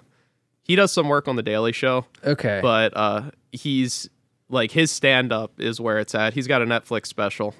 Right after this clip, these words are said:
Speaker 1: that's worth checking out.
Speaker 2: All right. Yeah, I'm more of a
Speaker 1: Um,
Speaker 2: stand-up guy than I am a movie guy.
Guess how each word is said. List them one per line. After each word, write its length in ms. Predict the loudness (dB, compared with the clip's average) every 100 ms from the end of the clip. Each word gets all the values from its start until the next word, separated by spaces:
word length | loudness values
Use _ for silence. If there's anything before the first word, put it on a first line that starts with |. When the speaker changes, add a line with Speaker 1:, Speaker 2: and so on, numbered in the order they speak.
| -10
Speaker 1:
that's 180 | -8 -4
worth 180 | -4 -4
checking 340 | -4 -2 -2
out. 260 | -2 -2 -2
Speaker 2:
All 60 |
right. 140 | -2 -4 _ _ 0
Yeah, 240 | 6 6
I'm 80 | 6
more 140 | 2 2
of 60 |
a 20 |
Speaker 1:
Um, 60 | 2
Speaker 2:
stand-up 500 | 0 0 0 -2 -4
guy 220 | -4 -4
than 140 | -4 -6
I 100 | -6
am 160 | -6
a 40 | -6
movie 420 | -6 -6 -8 -10
guy. 400 | -10 -10 -10 -14